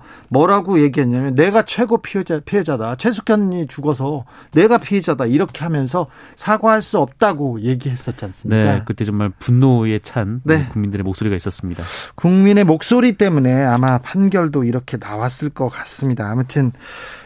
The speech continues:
Speaker 1: 어, 감독과 주장, 주장은 실형을 선고받았습니다. 한 사찰에서요, 삼십 대 아들이 있습니다. 아들을 때려서 숨지게 한 어머니가 있다고요?
Speaker 2: 네, 정말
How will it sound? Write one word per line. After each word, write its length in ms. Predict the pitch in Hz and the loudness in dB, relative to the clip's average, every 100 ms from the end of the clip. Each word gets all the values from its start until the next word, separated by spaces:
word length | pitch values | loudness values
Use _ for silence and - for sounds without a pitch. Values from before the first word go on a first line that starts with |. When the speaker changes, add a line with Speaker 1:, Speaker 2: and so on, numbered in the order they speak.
| - | -8
Speaker 1:
어, 300 | 139 135 131 127 | -2 0 0 0
감독과 480 | 143 147 147 147 131 | 0 0 2 0 -2
주장, 640 | - 143 139 135 127 110 - - - - | -2 0 4 4 2 -2 -6 -10 -10 -18
주장은 560 | - 139 127 139 185 165 | -6 0 4 4 2 0
실형을 520 | - 185 208 175 202 | -4 2 2 4 2
선고받았습니다. 1120 | 175 185 190 190 139 151 156 175 160 147 165 - - - - - - | 2 2 2 0 0 -2 -2 0 0 0 -2 -8 -20 -16 -16 -16 -8
한 240 | - 262 247 | 2 4 4
사찰에서요, 840 | - - - 269 220 139 120 127 | 0 -4 2 2 2 0 0 -2
삼십 520 | - 233 277 233 285 | -2 0 0 0 -2
대 80 | - | 0
아들이 480 | 190 127 165 285 285 | 0 0 2 4 4
있습니다. 380 | 185 - 127 - - - _ | 2 0 -2 -2 -14 -20 _
아들을 760 | - 143 180 277 180 160 131 101 - - - - - _ _ - | 0 0 4 6 6 6 4 0 -10 -20 -20 -20 -20 _ _ 0
때려서 640 | 294 311 302 - 170 143 | 4 6 4 4 2 2
숨지게 600 | 135 240 294 262 277 247 | 0 2 2 4 2 4
한 200 | 220 156 | 2 2
어머니가 500 | 117 127 190 277 277 | 0 4 6 6 6
있다고요? 560 | 208 - 147 131 190 226 _ _ _ _ - | 4 2 0 2 -2 -2 _ _ _ _ 0
Speaker 2:
네, 480 | 120 120 110 101 92 - | 4 4 2 0 -4 -12
정말 380 | - 113 117 113 | -8 -4 -2 -2